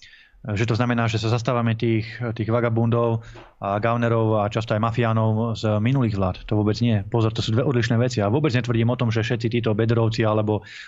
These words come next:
Kováčik a podobní, Jankovská, Kičudovci a všet-, celá tá mafia, čo tu v podstate v minulosti vládla. A my sme nezabudli. My sme nezabudli totiž to na rozdiel od mnohých voličov, ktorí majú kratšiu pamäť. A my sme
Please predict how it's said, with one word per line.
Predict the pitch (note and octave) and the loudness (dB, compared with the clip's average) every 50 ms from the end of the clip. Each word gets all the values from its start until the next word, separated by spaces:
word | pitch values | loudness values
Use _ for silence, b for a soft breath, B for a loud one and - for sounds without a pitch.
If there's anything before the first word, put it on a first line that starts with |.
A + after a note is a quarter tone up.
| B | B
Kováčik | _ - B2 A#2+ A#2+ A2+ A#2 B2+ A2+ A2 | _ -2 0 2 2 2 2 0 2 2
a | G#2+ G#2+ | 0 0
podobní, | - B2+ A#2+ A#2 A2+ A2 A2+ A2 A2 | 0 0 0 0 0 2 0 2 2
Jankovská, | A2 A#2+ A2+ B2+ A#2 A2 A2+ - A#2+ A2+ A2 G#2+ A2+ B B B B B B _ | 0 0 0 0 -2 -2 0 0 0 0 0 -2 -4 B B B B B B _
Kičudovci | - A2 A2 - C3+ A#2 B2+ A#2 B2 A#2 A2 - A#2+ A2+ | -10 -10 -4 -4 -4 -2 0 0 0 0 0 0 0 0
a | A2 A2 G#2+ A2 G#2+ G2+ F#2 | 2 2 2 0 0 -2 -2
všet-, | - B2+ A2+ A2+ | -4 -4 -6 -2
celá | - B2 A#2 A2+ A2 | -2 0 0 0 0
tá | A#2+ A2+ A2 G#2+ G#2+ A2+ A#2 A2 G#2 G#2 - | 0 0 2 2 0 0 -2 -4 -8 -10 -14
mafia, | - - A#2+ A#2 A2 A#2+ B2 - - A#2+ A2 A2 | -12 -10 -6 -2 -2 -2 -2 -2 -2 -2 -2 -2
čo | B2 | -2
tu | A#2 A2+ - | -6 -6 -4
v | - A2+ | -6 -6
podstate | A2 - A#2+ A2+ - A2+ A2 G#2+ | -4 -4 -6 -2 0 0 0 2
v | |
minulosti | A2+ A#2 A#2 A2 A2 A#2 | 2 2 0 0 0 0
vládla. | A2+ G#2+ A2 A2+ A#2 A#2 A2+ A2+ A2 A2+ B B B B B B B | 0 2 2 2 2 2 2 0 0 -4 B B B B B B B
A | - G2+ G#2 G#2 G#2 - - - B2+ | -2 -2 0 0 -2 -4 -6 -6 -2
my | A2+ A#2 A2 | 0 0 2
sme | F#2+ G#2+ A2 | 2 2 2
nezabudli. | B2 C#3+ A#2+ A#2+ A2+ G#2 G2 G2+ G2+ G2 F#2+ G2+ - | 2 2 2 0 0 0 0 -2 -2 -2 -6 -12 -8
My | - G#2 G#2 | -6 -4 -2
sme | G#2 G#2+ | 0 0
nezabudli | A#2 C3+ A#2+ A2+ G#2 A2 G#2 G#2+ | 0 2 0 0 0 0 -2 -2
totiž | G#2 A2+ G#2 - G#2+ - | -2 -4 -4 -4 -6 -6
to | - A2 | -4 -4
na | G#2+ G#2+ | -4 -2
rozdiel | G#2 G#2 G2+ G#2+ G#2+ G#2 | -2 -2 -2 0 0 0
od | G#2 G2 | 0 0
mnohých | G#2+ A2 G2+ G2 | 0 0 0 0
voličov, | F#2+ G#2+ A2 G#2+ G#2 A2+ G#2+ G#2+ | 0 0 0 0 0 0 -2 -2
ktorí | - A2 G#2 G#2 G2+ G2+ G2+ G2+ | -2 -2 0 0 0 0 0 0
majú | G2 G2 G2 G2 G2 G2 F#2+ F#2+ F#2+ F#2+ F#2+ - | 0 0 0 0 0 0 0 -2 -4 -6 -4 -2
kratšiu | - G#2+ A2 A2+ | -2 0 0 0
pamäť. | A2+ A#2 A2+ A#2+ A#2+ A#2 A#2+ B B B B B B B B B B B | 0 0 0 0 0 -2 -4 B B B B B B B B B B B
A | - G2+ | -2 0
my | G#2+ A2 G#2 | 0 0 2
sme | A2 | 2